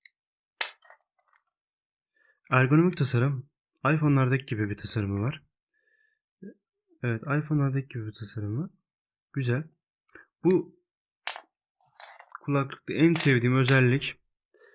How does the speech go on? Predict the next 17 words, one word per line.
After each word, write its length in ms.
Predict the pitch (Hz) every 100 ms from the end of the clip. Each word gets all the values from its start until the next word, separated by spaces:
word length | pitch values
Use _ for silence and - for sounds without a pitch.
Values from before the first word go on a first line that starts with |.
| _ _ _ _ _ _ _ _ _ _ _ _ _ _ _
sesi 480 | - - 143 143
tuşlu 320 | - - 156 147
değil 260 | 156 139
de 180 | 131 143
kaydırmalı 520 | 139 135 135 135 139
ayarlayabiliyorsunuz. 960 | 135 120 107 107 101 104 98 113 - - _ _
Bu 100 | 127
ayarı 200 | 127 127
çok 240 | 131 131
güzel 260 | - 110 101
bir 40 | 101
ayar. 320 | 101 120 - _ _ _ _ - _ _ _ _ _ _ _ _ -
Burada 400 | 160 170 170 -
I 220 | 147 175 160
ve 140 | 147
N 200 | 135 127
var. 280 | 113 147